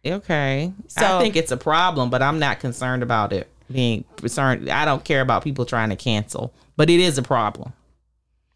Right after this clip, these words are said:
Speaker 2: Okay.
Speaker 1: Ain't nothing
Speaker 2: You
Speaker 1: makes
Speaker 2: just don't
Speaker 1: sense,
Speaker 2: care
Speaker 1: huh?
Speaker 2: if it becomes a problem?
Speaker 1: I don't
Speaker 2: Like
Speaker 1: care about them. The, the, the, your, your, your canceling doesn't apply to me unless I actually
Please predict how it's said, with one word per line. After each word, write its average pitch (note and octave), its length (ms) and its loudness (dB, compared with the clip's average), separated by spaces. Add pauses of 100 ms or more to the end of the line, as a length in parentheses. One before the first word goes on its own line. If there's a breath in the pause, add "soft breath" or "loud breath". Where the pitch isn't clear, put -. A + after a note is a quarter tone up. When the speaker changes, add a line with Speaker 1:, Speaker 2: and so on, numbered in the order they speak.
(200)
Speaker 2:
Okay. G#3+ 320 -4 (240)
Speaker 1:
Ain't C3+ 160 -4
nothing C3 200 -4
Speaker 2:
You A#3 40 2
Speaker 1:
makes A3 80 2
Speaker 2:
just G#3+ 140 0
don't G#3+ 140 2
Speaker 1:
sense, A3 100 -4
Speaker 2:
care G#3+ 240 4
Speaker 1:
huh? G#3+ 60 4
Speaker 2:
if G#3 120 -4
it G#3 120 0
becomes G#3 420 2
a A#3+ 60 2
problem? A#3+ 280 4
Speaker 1:
I C4+ 80 2
don't D4 80 2
Speaker 2:
Like C#4 200 2
Speaker 1:
care A#3 380 4
about F#3+ 320 2
them. D#3+ 280 2
The, D#3+ 120 4
the, D#3 180 4 (340)
the, C3+ 120 0
your, G3+ 480 4
your, B3 460 4 (260)
your B3+ 600 4
canceling B3+ 920 2 (340)
doesn't F#3 340 4
apply E3+ 400 2
to C#3 100 2
me B2 500 -2
unless D3+ 360 2
I D#3 80 2
actually C#3 760 0